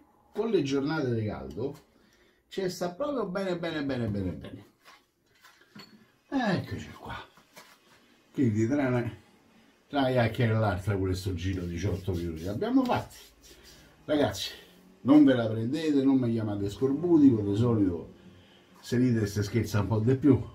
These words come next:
però come al solito tutto in diretta, le sette e zero sette, vado pure a scaricare e metterlo sul computer,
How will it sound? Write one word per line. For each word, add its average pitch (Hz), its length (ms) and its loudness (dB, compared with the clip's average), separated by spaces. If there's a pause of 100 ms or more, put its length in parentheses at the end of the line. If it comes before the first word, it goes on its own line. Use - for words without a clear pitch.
(140)
però 113 400 -2 (960)
come 98 160 -2
al 95 60 -4
solito 95 320 0
tutto 113 280 0
in 101 100 2
diretta, 90 520 0 (840)
le 80 100 -12
sette 127 300 0
e 92 60 0
zero 95 260 -2
sette, - 520 -12 (1200)
vado 95 200 -6
pure 110 280 0
a 104 100 -4
scaricare 98 600 -6
e 98 120 -8
metterlo 101 380 -4
sul 113 180 0
computer, 110 540 0